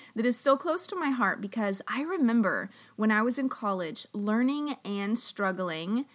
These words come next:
with a strong emphasis on the word struggling, to learn how to have a quiet time that felt like it was effective or was actually benefiting me. Like, I felt like I was floundering all over the place.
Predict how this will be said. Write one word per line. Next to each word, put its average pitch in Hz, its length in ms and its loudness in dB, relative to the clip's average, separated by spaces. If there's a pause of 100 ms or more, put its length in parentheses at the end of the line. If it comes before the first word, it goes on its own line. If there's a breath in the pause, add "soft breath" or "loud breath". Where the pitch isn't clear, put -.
(200 soft breath)
with 185 160 -6
a 180 60 -6
strong 214 340 0
emphasis 190 460 -4
on 175 100 -6
the 170 80 -6
word 156 220 -6
struggling, 175 720 -2 (340 loud breath)
to 330 160 -2
learn 359 480 -2
how 339 440 2
to 359 180 -6
have 269 680 0 (300 loud breath)
a - 80 0
quiet 302 420 2
time 269 300 4
that 247 160 2
felt 285 280 0
like 285 200 -2
it - 80 -4
was 226 160 2
effective 208 840 -2
or 214 140 2
was 196 400 0 (500 soft breath)
actually 277 460 2
benefiting 240 580 2
me. 170 160 -4
Like, 190 260 -2 (800)
I 254 120 2
felt 330 220 -2
like 427 120 0
I 262 100 2
was 202 180 4
floundering 233 800 4
all 196 200 8
over 202 160 2
the 185 120 0
place. 160 440 -4